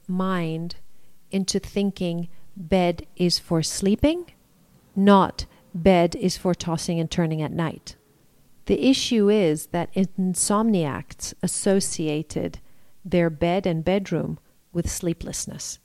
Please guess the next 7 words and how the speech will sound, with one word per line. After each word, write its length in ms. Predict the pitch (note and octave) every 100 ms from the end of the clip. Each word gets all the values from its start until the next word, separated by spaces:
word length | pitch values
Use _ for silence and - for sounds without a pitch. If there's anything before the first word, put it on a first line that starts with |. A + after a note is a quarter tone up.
| _ _ -
And 240 | F#3+ F#3+
we 220 | F3 G#3 G3+
want 500 | F3+ F#3 F3 - -
to 380 | - E3+ E3 -
retrain 760 | F3 F#3+ - - F#3+ F3 F3
the 60 | D#3+
brain 600 | D3+ D#3+ F#3 E3+ D3+ E3